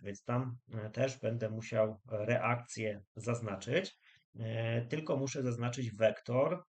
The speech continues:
e, który będzie znosił się z wektorem R B będącym w drugim przedziale. Więc w drugim przedziale, jeśli ja narysowałem wektor do góry pionowo,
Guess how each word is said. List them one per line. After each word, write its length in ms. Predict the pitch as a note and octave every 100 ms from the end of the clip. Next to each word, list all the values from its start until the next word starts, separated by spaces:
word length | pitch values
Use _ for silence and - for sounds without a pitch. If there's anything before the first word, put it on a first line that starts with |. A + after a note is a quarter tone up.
| -
e, 140 | A2+
który 300 | - C3 B2
będzie 360 | A#2+ B2+ B2 A#2
znosił 560 | A2 A2+ E3+ - G#2
się 460 | G2 - G#2 C3 F#3 - _
z 220 | - G2+ G#2
wektorem 920 | B2 C3 - B2 A2 A2 C3 D3+ -
R 220 | C#3 C#3
B 380 | B2+ G#2+ A2 E3+ D3
będącym 680 | A#2 A#2 A#2 A#2 A#2+ C3+ C3
w 80 | G#2+
drugim 320 | G#2 G#2+ A#2
przedziale. 500 | - A#2 B2 G#2+ - - - - -
Więc 180 | G2+ F#2+
w 40 |
drugim 340 | A2 C#3+ D#3
przedziale, 540 | B2+ A#2 A2 B2+ B2+ A2+
jeśli 280 | A2+ - A#2
ja 140 | B2+
narysowałem 640 | A2+ G#2+ A2+ A2 A#2+ A2
wektor 420 | A2 A2+ - G#2
do 160 | G2+ A2+
góry 300 | G#2 G2 G2
pionowo, 640 | - G2+ F#2+ G#2+ D3+ G3